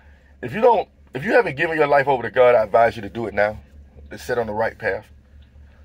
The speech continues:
You can do it right now. Accept Jesus Christ as your Lord and Savior.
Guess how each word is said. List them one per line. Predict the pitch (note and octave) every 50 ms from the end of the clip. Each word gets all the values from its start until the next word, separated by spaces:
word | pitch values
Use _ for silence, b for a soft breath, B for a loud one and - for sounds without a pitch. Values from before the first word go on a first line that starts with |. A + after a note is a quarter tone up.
| b b -
You | A#2+
can | B2+ B2+
do | C3+
it | A#2
right | G#2+ A#2 D3+ - -
now. | D3+ - - _ - _ _ _ _ b b b b b b b b _ - - _ _ _ - _ _ _ - - _ _ _ - - _ -
Accept | - - - D3+ - -
Jesus | A2+ C3+ E3 C3 B2+ B2+
Christ | - - D3 C#3+ -
as | C#3+ B2+
your | C#3 C#3
Lord | C3 C#3+ C#3+ C#3 C3
and | C3 -
Savior. | - C#3 D3 D3+ - -